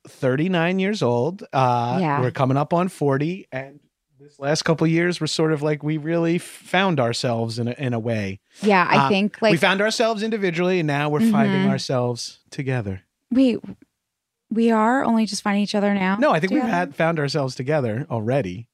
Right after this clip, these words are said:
Speaker 1: but then we go off,
Speaker 2: Then we
Speaker 1: come
Speaker 2: go off.
Speaker 1: back, and then we
Speaker 2: Yeah.
Speaker 1: come back.
Speaker 2: Well, we just came out of this,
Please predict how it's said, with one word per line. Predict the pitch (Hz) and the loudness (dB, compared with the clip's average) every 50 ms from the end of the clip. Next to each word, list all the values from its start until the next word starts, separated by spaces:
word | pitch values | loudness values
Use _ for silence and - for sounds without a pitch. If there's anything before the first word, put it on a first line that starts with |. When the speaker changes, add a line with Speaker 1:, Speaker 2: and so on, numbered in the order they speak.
| _ _ | _ _
Speaker 1:
but | - - 131 120 | -6 -6 -4 0
then | 113 147 147 147 143 131 120 117 117 | 0 2 2 2 2 0 0 -2 -2
we | 117 120 117 - _ _ _ - 139 | -4 -4 -6 -8 _ _ _ -10 -4
go | 131 127 127 123 117 | 0 0 2 2 0
off, | 120 127 127 120 110 104 - - - | 0 -2 -2 -4 -4 -8 -10 -8 -6
Speaker 2:
Then | 220 233 | -6 0
we | 220 | 2
Speaker 1:
come | 208 | 4
Speaker 2:
go | 214 190 | 4 6
off. | |
Speaker 1:
back, | 170 127 127 123 120 117 - - - | 6 6 4 4 2 0 -2 -6 -6
and | 127 113 110 | -6 -4 -2
then | 113 110 104 | -2 -4 -6
we | 98 98 | -8 -10
Speaker 2:
Yeah. | 87 151 127 127 117 | -6 -2 -2 -2 -2
Speaker 1:
come | - 110 | -2 -6
back. | 104 98 87 - | -12 -16 -8 -2
Speaker 2:
Well, | - 226 233 | 0 2 4
we | 226 254 247 | 4 2 2
just | 240 302 254 - - _ _ | 2 0 0 -2 -8 _ _
came | - - 311 302 277 | 0 2 4 4 4
out | 214 185 185 185 | 4 4 2 2
of | 180 170 | 0 0
this, | 170 160 165 160 - - - - | 0 -2 -2 -2 -6 -8 -8 -10